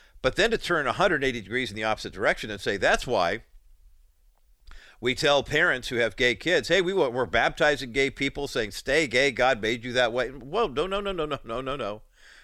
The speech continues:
No, no, no, no, no, no, no, no. At some point, we have to take responsibility for the choices that we make as to how we express our gender and sexuality.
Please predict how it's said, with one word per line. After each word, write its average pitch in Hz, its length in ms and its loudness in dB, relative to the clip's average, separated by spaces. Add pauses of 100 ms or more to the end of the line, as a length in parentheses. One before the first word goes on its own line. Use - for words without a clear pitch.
(140)
No, 107 100 -2
no, 131 200 0
no, 123 140 -2
no, 113 160 -2
no, 107 140 -6
no, 98 160 -6
no, 95 120 -10
no. 85 240 -10 (1500)
At 107 120 -6
some 156 220 0
point, 127 280 -4
we 127 180 -2
have 147 140 2
to 127 80 -12
take 123 240 -4
responsibility 110 840 -6
for 98 120 -10
the 85 100 -10
choices 156 560 -2
that 110 160 -8
we 120 120 -6
make 98 300 -4
as 92 120 -8
to 95 80 -4
how 101 120 2
we 101 140 -6
express 95 440 -6 (400)
our 95 140 -2
gender 101 360 -2
and 92 140 -8
sexuality. 98 640 -4